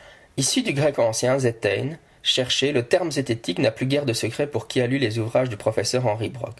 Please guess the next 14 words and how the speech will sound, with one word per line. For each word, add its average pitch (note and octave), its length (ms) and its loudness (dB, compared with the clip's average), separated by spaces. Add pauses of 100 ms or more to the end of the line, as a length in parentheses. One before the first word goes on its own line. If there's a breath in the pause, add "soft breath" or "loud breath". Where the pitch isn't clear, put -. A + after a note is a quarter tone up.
(680 loud breath)
En B2 120 4
voici D3 260 2
une D3 160 -2
courte - 280 -2
description. - 640 -2 (1040 loud breath)
La A2+ 140 4
zététique - 460 -2
n'est C3+ 100 4
rien C#3 260 4
d'autre D#3+ 280 0
que B2+ 80 0
la G#2 100 2
méthode C3+ 320 0
scientifique, - 720 -4